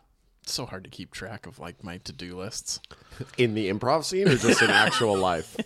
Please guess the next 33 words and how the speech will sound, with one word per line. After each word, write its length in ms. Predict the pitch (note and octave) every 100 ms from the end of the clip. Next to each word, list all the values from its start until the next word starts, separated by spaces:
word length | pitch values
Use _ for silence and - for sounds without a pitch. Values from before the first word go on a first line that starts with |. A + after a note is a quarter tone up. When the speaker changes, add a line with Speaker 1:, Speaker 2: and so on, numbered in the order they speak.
| -
Speaker 1:
<laughs> 180 | C#3+ -
Both. 540 | - - F#3 - -
Speaker 2:
I'm 180 | - E3+
sinking 440 | C3 A#2 A#2+ G2 E2
in 100 | D#2+
actual 380 | E2 - D2+
life. 300 | D#2 D2 B1+ - - -
I've 80 | B2
Speaker 1:
Why? 120 | A4+
Speaker 2:
ne-, 60 | F#3
Speaker 1:
What's 160 | F#3+
wrong? 160 | A#3+ E4
Speaker 2:
I've 200 | C3 B2+
needed 260 | A#2 F#2+
a 80 | F2+
haircut 360 | F#2+ G2 G2+ E2
since 320 | - F2 -
December. 600 | - D#2+ - E2+ E2 F#2+
Speaker 1:
I 80 | D#3+
love 380 | C#3+ A2+ A#2+ A#2+
when 100 | G#2+
your 140 | G2+
hair 180 | G#2+ F#2+
gets 220 | E2+ -
long. 180 | G2 F2+
It's 140 | -
my 100 | F3+
favorite 480 | F#3 - D#3 C#3 B2+
version 400 | A#2 A#2+ A#2 A2+
of 100 | G#2
Zach. 440 | A#2+ A#2 G2+ - _
Speaker 2:
I, 380 | G2+ G2 G2 G2
uh, 340 | - F#2 F2+